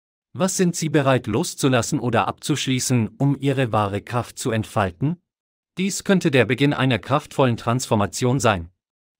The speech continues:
Jetzt, da Chiron im Widder rückläufig ist und Jupiter im Zwillinge Sextil bildet, stellen Sie möglicherweise Ihr Glaubenssystem in Frage.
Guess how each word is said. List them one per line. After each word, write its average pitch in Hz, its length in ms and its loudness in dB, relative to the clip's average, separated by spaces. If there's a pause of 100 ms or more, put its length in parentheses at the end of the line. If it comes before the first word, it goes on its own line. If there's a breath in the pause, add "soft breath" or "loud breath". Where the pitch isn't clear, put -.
Jetzt, - 540 -2 (120)
da 147 200 4
Chiron 170 400 2
im 139 200 2
Widder 107 280 2
rückläufig 120 600 0
ist - 280 -8
und 127 160 -2
Jupiter 131 560 0
im 113 180 0
Zwillinge 139 440 0
Sextil 113 500 -2
bildet, 123 640 -2
stellen 165 400 0
Sie 147 140 0
möglicherweise 123 800 2
Ihr 120 220 -2
Glaubenssystem 120 840 -2
in 131 160 0
Frage. 95 480 -2